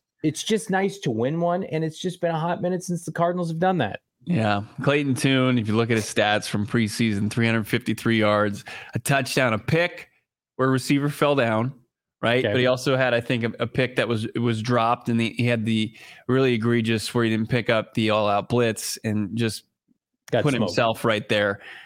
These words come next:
Speaker 2: to get teed off on, caused a, a fumble that set up the Vikings for an easy score, um, uh, once, once they kind of went the other direction. But, you know, talk to Clayton Tune at his locker today.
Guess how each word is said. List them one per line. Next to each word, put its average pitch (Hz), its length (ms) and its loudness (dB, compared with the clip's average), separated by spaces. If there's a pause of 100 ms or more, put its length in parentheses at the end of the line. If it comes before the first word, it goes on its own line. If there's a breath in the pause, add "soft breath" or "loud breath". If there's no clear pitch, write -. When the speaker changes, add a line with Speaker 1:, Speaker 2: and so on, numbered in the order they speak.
(120)
Speaker 2:
to 107 80 -2
get 101 180 -2
teed 127 220 2
off 107 280 2
on, 101 380 -2
caused 110 340 0
a, 101 200 0
a 107 60 -2
fumble 117 400 2
that 101 120 -2
set 120 180 0
up 104 140 0
the 113 80 -2
Vikings 110 460 0
for - 120 -2
an 110 60 0
easy 110 260 0
score, 113 460 0 (480 loud breath)
um, 110 520 0 (300)
uh, - 420 -4
once, 113 300 -2
once 117 220 -4
they 113 120 -2
kind 110 220 -2
of 101 280 -4
went 127 240 0
the 117 100 2
other 113 160 0
direction. 110 560 0
But, 107 240 0 (320 loud breath)
you 131 80 2
know, 110 280 -2
talk - 240 0
to 170 80 -2
Clayton 160 320 0
Tune 165 200 2
at 143 100 2
his 123 120 0
locker 143 380 2
today. 135 640 0